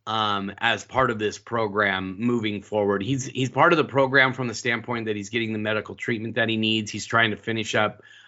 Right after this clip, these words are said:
um, some of his coursework and things like that. But I will honestly be surprised if he's on the, if he's on the roster in, in, uh, this fall. And that is nothing against Jabez. I just don't think he and Jamarcus Shepard really mesh very, very well.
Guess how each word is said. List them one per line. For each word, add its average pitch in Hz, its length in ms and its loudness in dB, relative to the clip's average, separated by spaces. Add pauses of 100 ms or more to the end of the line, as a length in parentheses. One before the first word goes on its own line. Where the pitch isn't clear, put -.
um, 104 280 2
some 113 160 0
of 104 80 -2
his 98 120 -6
coursework 110 560 -2
and 101 140 -4
things 107 220 -2
like 98 240 0
that. 104 260 2
But 107 240 2 (340)
I 127 140 6
will 127 240 2
honestly 113 520 0
be 104 180 -4
surprised 98 500 -2
if 95 100 -8
he's 104 200 -6
on 104 180 0
the, 95 460 -4
if 107 140 2
he's 123 180 0
on 131 120 6
the 120 80 4
roster 107 600 2
in, 98 360 -6
in, 107 220 -4
uh, 95 220 -8
this 104 180 0
fall. 101 380 2 (180)
And 139 140 4
that 165 140 6
is 139 120 0
nothing 143 360 2
against 127 340 -2
Jabez. 123 460 0
I 123 80 0
just 123 180 -10
don't 127 200 -2
think 123 260 -2
he 120 180 -2
and 110 300 -2 (200)
Jamarcus 117 380 2
Shepard 117 440 0
really 110 220 2
mesh 107 300 0
very, 110 300 2
very 110 240 4
well. 110 500 4